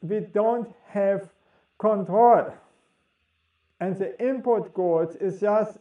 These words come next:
what we can do. We, we exercise our stuff, uh, and we make it nice. But if we depend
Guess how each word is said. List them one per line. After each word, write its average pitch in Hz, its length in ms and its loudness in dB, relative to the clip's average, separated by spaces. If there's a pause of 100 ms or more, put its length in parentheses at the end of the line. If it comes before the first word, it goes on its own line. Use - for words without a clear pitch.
what 202 320 -2
we 180 80 -2
can 233 400 -6
do. 165 100 -2
We, 175 400 -2
we 170 220 -6
exercise 190 800 -4
our 160 300 -2
stuff, 185 460 -4 (600)
uh, 175 180 -8
and 175 200 -6
we 175 60 -2
make 190 260 -4
it 180 420 -6
nice. 180 560 -2
But 170 220 -4
if 185 180 -8
we 185 60 -4
depend 175 800 -4